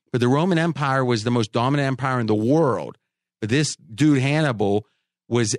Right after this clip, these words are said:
hanging out in Rome for twenty years, just fighting them like crazy. And there's an old saying from the Romans that was, "Hannibal's at the gates." They used to scare their kids saying, "Hey, Hannibal's gonna get you. He's running around." And they tried to fight him for so long, and they finally got him.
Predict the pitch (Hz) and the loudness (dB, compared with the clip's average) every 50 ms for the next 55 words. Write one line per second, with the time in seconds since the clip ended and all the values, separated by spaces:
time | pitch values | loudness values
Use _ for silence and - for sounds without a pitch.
0 | _ - - - 139 151 156 160 151 151 151 151 - 123 123 123 143 151 151 131 | _ -6 -4 0 0 2 2 2 0 0 -2 -4 -2 0 0 2 2 0 0 -2
1 | 135 110 - - 139 143 147 151 139 143 151 147 123 107 110 104 - - - 139 | -4 -6 -6 -4 -2 -2 0 0 2 2 2 2 2 2 0 -2 -2 -4 -4 -2
2 | 131 139 135 - 120 113 120 117 113 107 - - 156 170 190 175 123 95 85 - | -2 -2 -2 0 0 0 0 0 -2 -2 -2 -2 0 0 0 0 0 -2 -4 -8
3 | _ _ _ _ _ _ _ - 117 120 127 127 113 127 127 104 127 135 143 139 | _ _ _ _ _ _ _ -4 -2 0 2 2 2 2 0 2 2 2 0 0
4 | - - - 156 147 160 170 165 147 131 123 - - 127 120 113 113 127 147 175 | -2 -2 -2 -2 -2 -2 -2 -2 0 -2 -2 -4 -2 0 2 2 2 2 2 2
5 | 175 147 113 107 104 101 - - _ _ _ _ - 113 113 113 113 - 117 110 | 2 2 2 0 0 -2 -4 -8 _ _ _ _ -4 0 0 0 0 0 -2 -2
6 | 135 139 139 143 143 131 139 131 117 127 123 113 - 110 98 - 123 120 123 117 | 0 0 0 0 0 0 0 0 0 0 -2 -4 -6 -10 -6 -2 -2 0 0 -2
7 | 87 - - - - - _ _ _ _ - - 78 - - 113 117 117 127 139 | -4 -6 -10 -12 -14 -14 _ _ _ _ -8 -6 -2 0 2 2 2 4 2 2
8 | 123 - 127 - - - 135 131 127 117 113 101 - - 147 151 147 113 - - | 0 0 -2 -2 -2 0 0 0 0 0 -2 -4 -2 -2 0 0 0 -2 -2 -2
9 | - 113 110 107 104 101 110 131 131 117 127 131 135 135 123 113 110 104 104 117 | -2 -2 0 -2 -2 -2 -2 -2 0 0 0 0 0 0 0 0 0 -2 -2 -2
10 | 110 110 101 117 143 170 - - - 127 101 98 107 110 107 _ _ _ _ _ | -4 -4 -2 0 -2 -2 -2 -2 -2 -2 0 0 0 -2 -4 _ _ _ _ _
11 | - 147 147 127 117 127 127 127 127 123 120 120 131 151 175 139 113 110 127 143 | -4 -2 -2 0 0 0 0 0 0 0 0 0 0 0 -2 -2 -2 -2 -2 -2
12 | - - 147 131 123 113 - _ _ _ - - 120 127 131 127 127 120 - - | -2 -4 -4 -2 -2 -2 -4 _ _ _ -6 -4 -2 0 0 0 0 -2 -2 -4
13 | 117 104 - 139 131 120 120 135 151 151 123 113 107 98 - 135 135 131 123 117 | -6 -4 -2 0 0 0 2 0 0 0 0 0 -2 -2 -2 -4 -2 -2 -2 -4
14 | 107 95 135 147 147 120 98 | -4 -4 -4 -4 -4 -4 -6